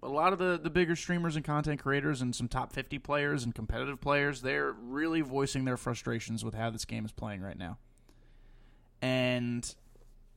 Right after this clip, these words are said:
you know, it, it, it's kinda like inexplicably stupid stuff that S D S just for some reason, year after year,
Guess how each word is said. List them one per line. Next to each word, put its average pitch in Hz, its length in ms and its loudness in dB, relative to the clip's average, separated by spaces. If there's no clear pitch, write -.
you 165 120 -4
know, 202 260 2
it, 165 160 0
it, 170 220 -6
it's 170 140 -2
kinda 233 280 2
like 220 260 4
inexplicably 190 880 0
stupid 165 680 2
stuff - 440 -2
that 113 200 -2
S 143 240 0
D 151 180 0
S 151 220 0
just - 240 -4
for 127 120 -8
some 151 360 0
reason, 117 580 -4
year 107 280 -6
after 185 340 -2
year, 131 380 -4